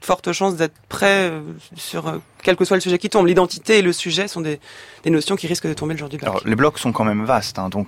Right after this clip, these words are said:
Speaker 1: Mm.
Speaker 2: euh, il y a de nombreuses problématiques, euh, qui, euh, peuvent surgir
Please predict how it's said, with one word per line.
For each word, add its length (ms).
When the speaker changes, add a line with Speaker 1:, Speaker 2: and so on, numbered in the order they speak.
Speaker 1:
Mm. 40
Speaker 2:
euh, 440
il 80
y 60
a 80
de 160
nombreuses 500
problématiques, 920
euh, 560
qui, 340
euh, 80
peuvent 240
surgir 680